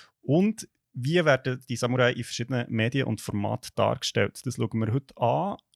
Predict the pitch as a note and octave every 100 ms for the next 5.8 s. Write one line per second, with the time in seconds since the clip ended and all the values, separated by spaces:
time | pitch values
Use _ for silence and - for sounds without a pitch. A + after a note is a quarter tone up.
0 | _ A#2+ A#2+ C3+ C3+ C3 C#3 - A2+ -
1 | A#2+ C3 A#2+ B2+ D3+ D3+ C#3+ A2 A2+ G#2
2 | A#2 A#2+ A2 G#2+ A2 A#2 A#2+ G#2+ A2 A2
3 | A2+ - - - A#2+ - - _ - -
4 | _ _ _ _ A#2 A2+ A#2+ A#2+ - A2+
5 | B2 C3+ B2 A#2 - B2+ G#2 D3